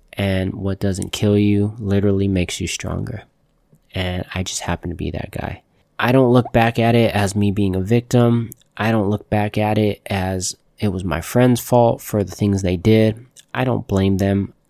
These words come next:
I don't have any grudges, and I don't hold anything against them.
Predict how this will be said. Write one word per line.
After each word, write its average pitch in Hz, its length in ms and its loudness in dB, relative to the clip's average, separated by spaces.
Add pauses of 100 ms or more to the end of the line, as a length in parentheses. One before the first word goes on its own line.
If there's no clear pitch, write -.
I 107 80 2
don't 113 180 2
have 95 260 -4
any 101 200 0
grudges, 101 540 0
and 98 120 -4
I 92 80 0
don't 95 140 -2
hold 90 480 -4
anything 95 360 -6
against 101 380 -2
them. 85 240 -10